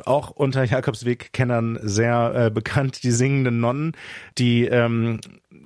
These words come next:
halt nicht nur, äh, die Abendmesse und das Stundengebet dort für die Pilger sehr schön, äh, gestalten, sehr liebevoll gestalten. Da gibt's dann auch ein, eine spezielle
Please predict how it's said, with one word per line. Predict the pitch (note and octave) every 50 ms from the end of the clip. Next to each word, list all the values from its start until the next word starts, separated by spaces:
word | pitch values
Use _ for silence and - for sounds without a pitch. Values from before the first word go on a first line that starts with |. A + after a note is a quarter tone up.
| _ _ _ - -
halt | - A#2 A#2+ A#2
nicht | B2+ B2 B2 C3 B2+ -
nur, | A#2 A2 G2+ G2 G2 G2 F#2+ G2 -
äh, | - G#2 G2 F#2
die | F2 - G2+ G2 F#2+ G2+ -
Abendmesse | - A2 A2 A2+ A2 G#2 A2 A2 - A2 G#2
und | F#2+ G2 G#2 G2+ - - -
das | G2 F#2 F2 G2+ - - -
Stundengebet | - - A#2+ B2 B2 B2 A2+ A#2 A2 A#2 A#2 A2
dort | A2 G#2+ G2+ -
für | - G#2
die | G#2+ G#2 G#2 G#2 G#2
Pilger | - - G#2+ G2 G#2 G2+ G2
sehr | F#2+ F#2+ G#2 A2 A2+
schön, | - - - A2+ A2 A2+ A2+ A#2 A#2
äh, | - - - A#2 G#2+ G#2 G#2 G#2+ A#2+ C3 - - - - G#2+
gestalten, | - A#2+ A2 - - A2 A2 G#2+ G#2+ G#2+ - A2+ G#2
sehr | G2+ G2+
liebevoll | G2 G#2 A2 A2+ A2 - A2 G#2+ G#2+
gestalten. | A2 - - G#2+ G#2 G#2 A2+ G#2+
Da | F#2+
gibt's | G2 G2 -
dann | - A2+
auch | G#2 G#2
ein, | F#2+ G2+ - - - - - - - - -
eine | - G#2+
spezielle | G2 - - G2+ - - A2+ G2 G2+ G2 F#2+